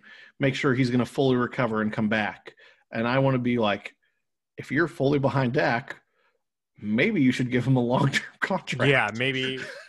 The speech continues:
Speaker 2: maybe you
Speaker 1: May-
Speaker 2: shouldn't have tagged him. It's, it's kind of a weird, like, I, I,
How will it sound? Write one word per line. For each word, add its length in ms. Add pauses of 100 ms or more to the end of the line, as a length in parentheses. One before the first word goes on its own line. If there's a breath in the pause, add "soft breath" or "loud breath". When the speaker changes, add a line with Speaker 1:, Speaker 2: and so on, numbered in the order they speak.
(360 loud breath)
Speaker 2:
maybe 320
you 80
Speaker 1:
May- 80
Speaker 2:
shouldn't 220
have 100
tagged 300
him. 60 (300 soft breath)
It's, 440
it's 180
kind 160
of 60
a 60
weird, 200
like, 160
I, 100
I, 200